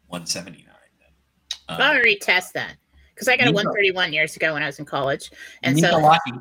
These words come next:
Speaker 1: "Hey, Jen Jen, you were spot on regarding the actor strike. It appears sag has only one issue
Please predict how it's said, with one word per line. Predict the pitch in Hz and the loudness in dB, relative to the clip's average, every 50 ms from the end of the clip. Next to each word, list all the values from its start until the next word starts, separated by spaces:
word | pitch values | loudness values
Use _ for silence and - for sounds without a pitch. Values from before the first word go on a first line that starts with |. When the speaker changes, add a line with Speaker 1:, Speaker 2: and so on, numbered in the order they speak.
| - _ _ _ - | -16 _ _ _ -4
Speaker 1:
"Hey, | - 151 180 | -2 -2 0
Jen | 165 165 151 143 135 | 2 2 2 2 4
Jen, | 127 131 127 127 - - - | 2 2 2 0 -2 -6 -2
you | 156 160 | -2 0
were | 156 143 | 0 0
spot | - - 170 156 156 156 | 0 4 4 4 6 6
on | 165 185 180 | 4 0 0
regarding | 143 127 127 120 120 117 113 | -2 0 0 0 0 0 0
the | 110 110 113 | 0 2 2
actor | 139 165 - - 139 | 2 2 0 -4 -4
strike. | - - - 117 110 110 110 - - | -4 -2 0 0 0 0 -2 -2 -2
It | 131 123 | -2 -2
appears | 123 - - - - 233 233 180 151 151 143 - - | -2 -4 -6 -6 -2 0 2 2 2 2 2 2 2
sag | - 156 143 139 135 131 | 4 6 6 6 4 2
has | 123 131 123 120 | -2 -4 -4 -4
only | 120 117 113 110 | -4 -2 -2 -2
one | 110 107 107 107 | -2 -4 -4 -4
issue | 110 107 - - 107 | -2 -2 -4 -4 -6